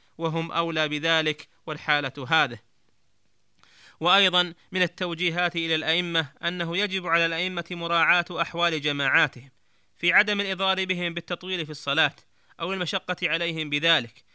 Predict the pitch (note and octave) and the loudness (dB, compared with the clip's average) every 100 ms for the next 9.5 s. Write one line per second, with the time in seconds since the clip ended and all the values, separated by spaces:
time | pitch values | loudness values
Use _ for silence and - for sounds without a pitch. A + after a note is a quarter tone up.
0 | - _ F#3 F#3+ F3 E3 - F3+ F3+ F#3+ | -20 _ -4 -2 -2 -2 0 -2 -4 -6
1 | E3+ E3 F3+ F3+ E3+ E3 - _ - D#3 | -4 -2 0 0 -2 -6 -10 _ -14 -6
2 | E3 F3+ F3 E3+ E3 E3 D#3+ E3+ E3+ D#3+ | -4 -4 -4 -4 -4 -4 -4 -6 -6 -8
3 | D#3 D#3+ E3 D#3+ D3+ D3+ E3+ E3 D3+ C3+ | -6 -8 -4 -4 -4 -4 -4 -4 -6 -6
4 | F3+ F3 C#3 - _ _ _ D#3+ E3+ F3 | -6 0 0 -2 _ _ _ -6 -4 -4
5 | E3+ F#3 E3 E3 E3 F3 E3 D#3+ D#3+ E3+ | -6 -6 -8 -6 -4 0 0 0 -2 -2
6 | D#3+ D#3 D3+ - G#3+ A3+ A#3 - _ _ | -6 -6 -8 -6 -2 -2 -4 -10 _ _
7 | _ E3+ F3+ F3 E3+ - _ _ E3 D#3 | _ -2 -2 -2 -4 -6 _ _ -4 0
8 | D#3 E3+ E3+ E3 D#3+ D3+ E3 E3 E3+ E3 | 0 0 -2 -2 -4 -2 -4 -6 -8 -8
9 | D#3 D#3+ E3+ E3 - | -8 -4 -2 -2 0